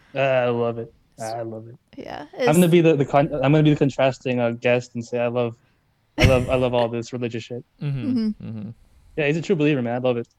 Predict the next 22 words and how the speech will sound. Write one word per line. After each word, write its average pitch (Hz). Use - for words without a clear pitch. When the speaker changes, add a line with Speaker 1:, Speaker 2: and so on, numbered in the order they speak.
Speaker 2:
Yeah. 277
Speaker 3:
Yeah, 135
Speaker 1:
The 127
Speaker 3:
he's, 156
Speaker 1:
abolition 170
Speaker 3:
he's 151
Speaker 1:
move-, 151
the 151
aboli-, 160
the 151
abolition 151
movement 123
is, 117
like, 117
it's, 123
it's, 127
it's 127
tied 123
to, 123
like, 110
re-, 127
uh, 113